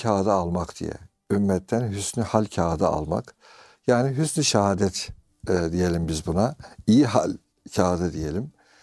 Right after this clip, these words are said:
Evet, biz Allah katında mükerrem olmanın, Allah katında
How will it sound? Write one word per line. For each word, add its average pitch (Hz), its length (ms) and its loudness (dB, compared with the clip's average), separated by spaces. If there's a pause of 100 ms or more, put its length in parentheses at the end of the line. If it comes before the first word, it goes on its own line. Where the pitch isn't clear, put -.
(340)
Evet, 202 420 2
biz 139 320 -2 (560)
Allah 127 460 4
katında 110 720 0 (160)
mükerrem 117 560 0
olmanın, 95 540 -2 (320)
Allah 110 280 2
katında 104 680 0